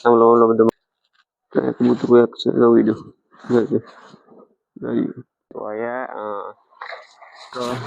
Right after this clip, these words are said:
આ રીતનો ટોટ થાય જો. ફાઇનલ ચકાસન ટોટ. આ રીતનો. કેમ છો? રાધે રાધે, જય શ્રી કૃષ્ણ. નવા વ્લોગની તમારું હાર્દિક સ્વાગત છે.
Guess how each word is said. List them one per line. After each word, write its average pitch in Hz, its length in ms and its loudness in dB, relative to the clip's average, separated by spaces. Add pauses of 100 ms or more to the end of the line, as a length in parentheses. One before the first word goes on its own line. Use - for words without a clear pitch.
(160)
આ 139 60 -6
રીતનો 131 220 -4
ટોટ 120 320 -10
થાય 113 140 -8
જો. 120 140 -2 (920)
ફાઇનલ 143 240 -2
ચકાસન 127 480 -2
ટોટ. 120 280 -4 (960)
આ 135 100 -4
રીતનો. 127 220 4
કેમ 147 180 4
છો? 139 200 6
રાધે 127 300 4
રાધે, 127 280 4
જય 123 140 4
શ્રી 123 200 -4
કૃષ્ણ. 127 360 0
નવા 131 200 6
વ્લોગની 127 320 4
તમારું 120 260 4
હાર્દિક 120 360 -2
સ્વાગત 131 380 2
છે. 131 200 2